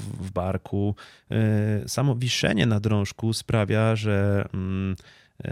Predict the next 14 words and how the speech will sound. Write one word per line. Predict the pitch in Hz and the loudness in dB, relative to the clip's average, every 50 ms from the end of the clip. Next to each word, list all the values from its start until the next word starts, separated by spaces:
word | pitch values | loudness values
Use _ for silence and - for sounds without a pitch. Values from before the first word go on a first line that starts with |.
| 95 92 92 92 90 92 90 90 90 90 90 90 92 - - - _ _ _ _ - 98 104 - - - - - - _ _ _ - _ - _ _ _ _ - _ _ _ _ - - | -4 -4 -4 -4 -4 -4 -4 -4 -4 -4 -4 -4 -6 -6 -8 -12 _ _ _ _ -16 -14 -14 -14 -14 -16 -18 -20 -20 _ _ _ -20 _ -20 _ _ _ _ -20 _ _ _ _ -20 -20
twoje | - - - 123 127 127 123 | -12 -2 0 2 2 2 0
barki | 117 107 107 107 107 107 - - 117 117 113 | 2 2 2 2 2 0 -2 -2 -2 -2 0
mniej | 110 110 110 113 117 120 | 0 2 2 2 2 2
będą | 120 117 113 110 110 107 | 2 2 2 2 2 2
narażone | 104 104 104 101 101 101 101 101 101 104 104 101 | 2 2 2 2 0 0 0 0 0 0 0 0
na | 101 98 | 0 0
jakieś | 95 95 98 92 - 95 98 - - - - - - - - - - - - | 0 0 0 -2 -2 -2 -4 -4 -4 -6 -6 -8 -10 -12 -12 -14 -14 -16 -10
kontuzje. | - - 107 104 - - 110 104 95 90 95 95 90 92 92 92 95 - - - - - - _ - | -2 0 0 0 2 2 2 2 2 2 0 0 2 2 0 0 -2 -6 -12 -20 -20 -20 -20 _ -8
Yy, | - 92 92 92 92 92 92 90 92 92 92 92 92 92 - - | -4 -4 -2 -2 -2 -2 -2 0 0 0 0 -2 -2 -4 -6 -8
będziesz | 120 117 117 127 135 139 | -4 -2 -2 0 0 0
się | - 135 | 0 2
rozciągał, | 131 135 123 - - 120 110 107 107 101 101 95 95 95 95 95 | 2 2 0 0 2 2 2 4 2 2 0 0 0 0 -2 -2
będziesz, | - 113 120 131 143 143 135 - - - - | -2 -2 -2 0 -2 -2 -4 -4 -6 -6 -4
yy, | 117 117 117 117 117 117 117 | -2 -2 0 0 2 0 0